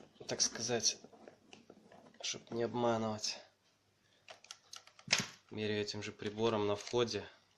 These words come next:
Порядка двадцать одного вольта должно быть. Ну, как якобы на солнечной панели. Тридцать шесть элементов.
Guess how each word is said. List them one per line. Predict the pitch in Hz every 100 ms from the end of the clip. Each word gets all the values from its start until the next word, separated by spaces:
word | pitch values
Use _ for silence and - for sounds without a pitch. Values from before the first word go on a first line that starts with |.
| _ _ _
Порядка | - 107 107 -
двадцать | 104 104 - 107
одного | 104 104
вольта | 98 98 90 -
должно | 92 95 95
быть. | 92 - - - _ - _ _ _ _ _ _ _
Ну, | 101
как | - 104 - - -
якобы | 98 104 104 98
на | 101
солнечной | 98 - 104 95 - 98
панели. | - 98 95 92 92 - _ _ _ _ _ _ _ _ _ _ _ _ _ _ _ _ _ _
Тридцать | 101 98 - -
шесть | - 101 95 -
элементов. | 98 101 101 98 92 95 -